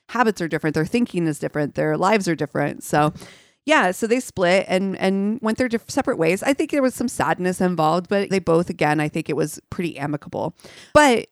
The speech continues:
just two years after that, Mike was on the dating scene again, and he'd met this woman named Princess. And Princess was, I mean, it's not a huge town, so Princess was kinda known around town, but it wasn't really Princess that was known as much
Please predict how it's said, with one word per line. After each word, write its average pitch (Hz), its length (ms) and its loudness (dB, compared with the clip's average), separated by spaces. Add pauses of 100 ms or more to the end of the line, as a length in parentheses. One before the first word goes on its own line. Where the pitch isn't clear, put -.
(400)
just - 280 -2
two 262 140 2
years 233 280 2
after 175 380 0
that, 156 400 2
Mike 185 400 0
was 208 160 6
on 202 400 2 (880)
the 226 80 2
dating 190 420 6
scene 196 260 2
again, 175 580 4
and 180 440 2
he'd 196 320 -4
met 160 420 -2
this 196 340 -6
woman 143 360 -4
named 208 240 -2
Princess. - 640 -6 (340)
And 196 680 4
Princess 277 640 0
was, 202 540 4
I 240 60 6
mean, 269 180 4
it's 262 140 -4
not 339 180 2
a 302 40 0
huge 208 420 -6
town, 165 480 -2
so - 140 -2
Princess 226 400 0
was 226 120 -4
kinda 208 240 0
known 170 240 6
around 165 180 0
town, 165 220 -4
but - 80 -4
it - 40 -2
wasn't 262 240 0
really 214 160 2
Princess 226 500 -2
that 143 140 -2
was 160 140 0
known 156 240 2
as 160 180 -4
much 165 220 0